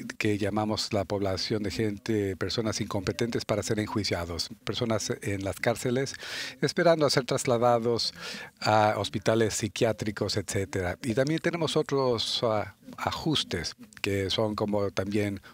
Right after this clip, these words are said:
otros mil millones. En rasgos generales, ahí tienen las prioridades del superávit por parte del gobernador. El mayor de ellos, la recuperación de empleos y trabajos,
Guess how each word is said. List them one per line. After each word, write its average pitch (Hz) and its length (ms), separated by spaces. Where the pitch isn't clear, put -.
otros 104 540
mil 107 300
millones. 95 680
En 107 260
rasgos 120 400
generales, 139 720
ahí 101 320
tienen 110 640
las 98 260
prioridades 113 920
del 104 220
superávit 104 680
por 95 140
parte 107 280
del 98 140
gobernador. 95 680
El 101 160
mayor 107 520
de 101 140
ellos, 104 340
la 101 120
recuperación 104 680
de 110 200
empleos 107 400
y - 20
trabajos, 110 640